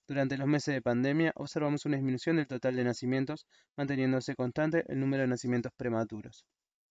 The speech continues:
Entonces concluimos, dado que la disminución de nacimientos en el Hospital de Clínicas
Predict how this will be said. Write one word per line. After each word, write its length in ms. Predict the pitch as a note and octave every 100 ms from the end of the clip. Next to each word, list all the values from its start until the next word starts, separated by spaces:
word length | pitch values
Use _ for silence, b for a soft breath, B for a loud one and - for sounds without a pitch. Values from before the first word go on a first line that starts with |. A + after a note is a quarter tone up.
| _ _ _ b b b b -
Entonces 380 | C#3+ E3 E3 E3
concluimos, 560 | D#3 C#3 D3 C#3+ B2+
dado 220 | C#3 C#3+
que 100 | C#3+
la 220 | C3+ B2+ -
disminución 600 | D3 C3 B2+ B2+ - E3+
de 80 | D3+
nacimientos 640 | C3 - C3 D3+ D3 B2
en 80 | B2+
el 160 | B2 B2
Hospital 320 | A2+ B2+ C3+
de 100 | C3
Clínicas 600 | - D3+ C#3+ A#2 A#2 -